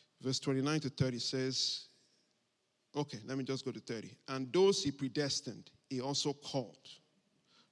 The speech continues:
Those he called, he also justified. Those he justified, he also glorified." It's hard to define glory.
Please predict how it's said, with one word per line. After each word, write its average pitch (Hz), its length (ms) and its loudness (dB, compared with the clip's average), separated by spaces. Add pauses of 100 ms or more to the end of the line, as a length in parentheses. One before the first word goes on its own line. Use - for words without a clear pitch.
(100)
Those 175 240 4
he 139 120 -2
called, 131 680 -2 (460)
he 120 100 -6
also 131 240 0
justified. 123 640 -4 (840)
Those 156 200 2
he 135 100 2
justified, - 720 -2 (420)
he 120 80 -10
also 117 240 -2
glorified." 110 720 -10 (1400)
It's 139 180 -4
hard 180 440 -10
to 143 80 -8
define 131 360 -10
glory. 117 320 -12